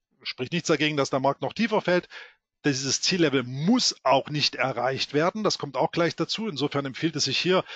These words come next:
durchaus auch Money Man-, Money Man-, Management, hoppala, was für ein Knoten in der Zunge,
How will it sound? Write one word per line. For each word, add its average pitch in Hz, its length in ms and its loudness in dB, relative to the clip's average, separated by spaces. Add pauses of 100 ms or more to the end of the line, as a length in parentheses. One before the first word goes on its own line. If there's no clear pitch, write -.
(240)
durchaus 156 380 4
auch 139 260 -4
Money 156 320 -2
Man-, 147 420 -4 (140)
Money 143 500 0
Man-, 131 300 -2
Management, 127 840 -6
hoppala, 120 400 0 (240)
was 135 180 0
für 143 100 -2
ein 117 80 -6
Knoten 147 340 -4
in 127 60 -4
der 120 120 0
Zunge, 160 300 -6